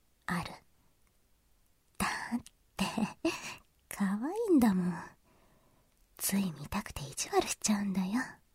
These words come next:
<laughs> ほら、その代わり、エッチい下着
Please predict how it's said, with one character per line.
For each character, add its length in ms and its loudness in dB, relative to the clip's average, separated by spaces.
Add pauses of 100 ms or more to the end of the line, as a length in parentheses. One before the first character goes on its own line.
(120)
<laughs> 360 0 (2000)
ほ 80 -18 (240)
ら、 400 -4 (640)
そ 160 0
の 260 0
代 180 -2
わ 200 0
り、 200 -6 (1000)
エ 60 -4
ッ 160 0 (100)
チ 220 4
い 20 4
下 320 -4
着 180 0